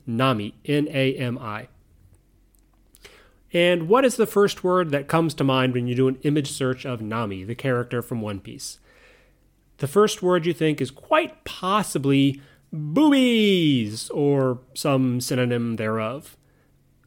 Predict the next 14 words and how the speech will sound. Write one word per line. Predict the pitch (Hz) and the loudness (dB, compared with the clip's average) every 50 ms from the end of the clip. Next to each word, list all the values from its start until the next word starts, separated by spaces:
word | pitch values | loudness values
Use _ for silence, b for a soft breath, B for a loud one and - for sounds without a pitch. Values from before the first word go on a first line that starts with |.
| - | -4
I | - | 0
mean, | 160 156 170 | 0 2 2
of | 165 - | 0 2
course, | - 196 196 196 190 | 4 6 6 6 4
this | - 226 185 | 2 0 2
is | 202 196 | 2 2
not, | 180 170 160 147 | 2 2 0 0
again, | 139 147 123 107 107 | 0 0 -2 -2 -2
it's | 110 - - - | -6 -10 -6 -2
not | 175 170 175 175 - | 2 2 2 2 0
strictly | - - - 165 160 160 165 156 | -4 -4 -2 -2 -2 0 -2 -2
a | 139 | 0
Japanese | 123 139 135 131 135 131 123 120 117 113 - | 2 2 0 0 0 -2 -2 -2 -2 -4 -4
thing. | - 127 123 123 120 117 120 | -4 -4 -2 -2 -2 -2 -4